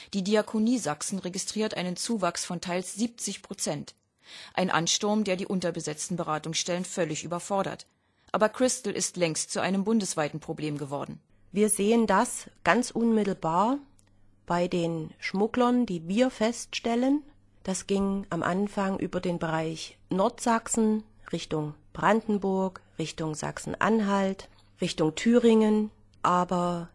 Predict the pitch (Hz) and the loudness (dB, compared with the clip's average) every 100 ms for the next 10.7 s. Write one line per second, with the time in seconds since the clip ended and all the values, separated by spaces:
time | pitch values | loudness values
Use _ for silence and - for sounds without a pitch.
0 | _ - 185 - 190 - 175 185 185 175 | _ -2 -2 -2 -8 -6 -2 0 0 0
1 | 170 170 170 180 180 175 165 - 165 - | 0 -2 -2 -4 -2 -4 -6 -4 -4 -2
2 | 156 156 156 - - - 190 196 190 180 | -4 -6 -8 -18 -16 -6 -2 -2 0 0
3 | 180 180 - - - 185 180 - 170 165 | 0 -4 -12 -20 -4 -2 -2 -2 -2 -2
4 | 165 180 175 180 190 180 165 165 - 175 | -4 -6 -4 0 2 2 0 -4 -8 -2
5 | 196 233 208 196 - 196 185 - - _ | 2 4 4 0 0 -2 -4 -6 -20 _
6 | - - 180 170 165 - - - - - | -12 -4 -2 -2 -6 -10 -16 -20 -6 0
7 | 170 214 214 208 202 170 170 170 170 214 | 0 2 4 4 4 2 0 -2 0 -2
8 | - 190 175 - 147 151 180 240 262 269 | -2 -6 -4 -6 -2 -2 0 2 4 4
9 | 269 269 175 160 - - - - 214 277 | 2 -2 -4 -4 -6 -10 -14 0 2 4
10 | 294 277 277 269 240 226 | 6 8 8 6 4 2